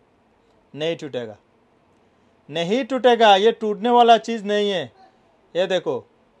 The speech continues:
Henoteco जर्मनी, ये देखो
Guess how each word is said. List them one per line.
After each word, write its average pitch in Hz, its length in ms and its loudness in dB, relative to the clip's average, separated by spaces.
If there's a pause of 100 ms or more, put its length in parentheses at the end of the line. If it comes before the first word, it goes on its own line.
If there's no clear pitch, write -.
(100)
Henoteco 220 760 0 (380)
जर्मनी, 160 460 -2 (1000)
ये 143 100 -10
देखो 131 260 -12